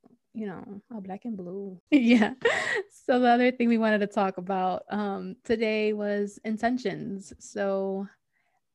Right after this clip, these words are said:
um, I thought it was interesting hearing, I know it's, it's the terminology's been e-, being used more frequently, but I like, I like the idea of, like, an intention versus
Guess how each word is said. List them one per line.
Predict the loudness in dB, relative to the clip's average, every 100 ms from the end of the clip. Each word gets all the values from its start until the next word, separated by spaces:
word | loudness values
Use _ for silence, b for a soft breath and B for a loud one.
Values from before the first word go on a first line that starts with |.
| -6
um, | -4 -4 -6 -8 -10 -12 -16 -18 -20 _ _ -20 _
I | -4
thought | 0 0
it |
was | 0 -4
interesting | -4 -4 -6 -6 -4 -2
hearing, | -2 -2 -2 0
I |
know | 2 0 -2 -2
it's, | -4 -6 -8
it's | -8 -6
the | -10
terminology's | -6 -4 -4 -4 -6 -8
been | -8 -8
e-, | -8 -12 -16 -20 -6
being | -4 -4
used | -4 -6 -8 -12
more | -12 -8 -10
frequently, | -6 -6 -6 -6 -4 -4
but | -2
I | -2
like, | 0 -2 -6 _
I | -2
like | 0 -2 -2
the |
idea | -4 -2 -4 -4
of, | -6 -6
like, | -10 -10 -20 _ _ _ _ _ _ _
an | -2
intention | -2 -2 -6 -6 -8 -8
versus | -8 -8 -12 -14